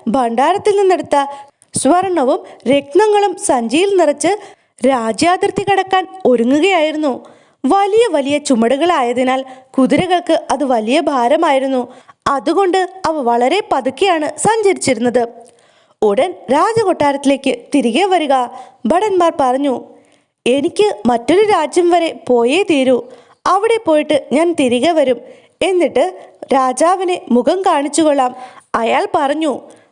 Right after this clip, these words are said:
ഭടന്മാർ പക്ഷേ അതൊന്നും സമ്മതിച്ചില്ല. "രാജകൽപ്പന അനുസരിച്ചില്ലെങ്കിൽ ഞങ്ങൾക്ക് ബലപ്രയോഗം നടത്തേണ്ടി വരും," ഭടന്മാർ അറിയിച്ചു. അയാൾക്ക് പിന്നീട് ഒരു ഒഴിവ് കഴിവുകളും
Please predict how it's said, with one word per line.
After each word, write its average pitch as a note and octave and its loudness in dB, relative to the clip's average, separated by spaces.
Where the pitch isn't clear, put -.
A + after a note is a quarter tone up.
ഭടന്മാർ A#4 2
പക്ഷേ C#4+ 0
അതൊന്നും D4+ 0
സമ്മതിച്ചില്ല. A#3+ -2
"രാജകൽപ്പന G#4+ 0
അനുസരിച്ചില്ലെങ്കിൽ D4 0
ഞങ്ങൾക്ക് E4 0
ബലപ്രയോഗം D#4+ 0
നടത്തേണ്ടി E4 -2
വരും," C4 0
ഭടന്മാർ G4+ 2
അറിയിച്ചു. B3+ 0
അയാൾക്ക് D#4+ 0
പിന്നീട് D4+ 2
ഒരു G#4+ 2
ഒഴിവ് B3 2
കഴിവുകളും D4 0